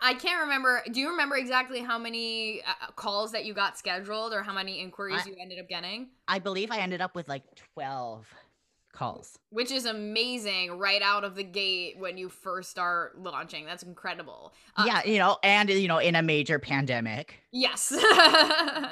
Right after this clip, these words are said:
Speaker 1: Yes.
Speaker 2: Like, you know, like, you know, <laughs> you know, the worst time to, like, do big investing in your career.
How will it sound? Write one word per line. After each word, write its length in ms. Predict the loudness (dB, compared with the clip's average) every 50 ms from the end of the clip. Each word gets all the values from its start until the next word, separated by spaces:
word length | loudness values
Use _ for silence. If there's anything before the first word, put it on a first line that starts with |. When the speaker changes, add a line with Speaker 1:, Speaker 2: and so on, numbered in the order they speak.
| -8 -8 -8 -10 -12 -8
Speaker 1:
Yes. 280 | -6 0 0 0 0 0
Speaker 2:
Like, 180 | -4 -4 0
you 260 | 4 6 6 6 6 6
know, 200 | 6 6 8 8
like, 280 | 8 8 8 6 4 4
you 140 | 4 6
know, 180 | 6 8 8 8
<laughs> 180 | 8 6 6 4
you 180 | 2 0 0
know, 80 | -2 -2
the 80 | -4 -4
worst 320 | -4 -4 -6 -6 -8 -10
time 280 | -8 -6 -4 -4 -4 -6
to, 80 | -6 -6
like, 280 | -6 -6 -6 -6 -10 -14 -16 _ _ _ -20 -8
do 180 | -6 -6 -6 -4
big 220 | -4 -4 -4 -2
investing 440 | -4 -4 -4 -8 -8 -8 -8 -8 -8
in 80 | -8 -8
your 140 | -8 -10
career. 520 | -12 -12 -12 -12 -10 -10 -10 -10 -12 -14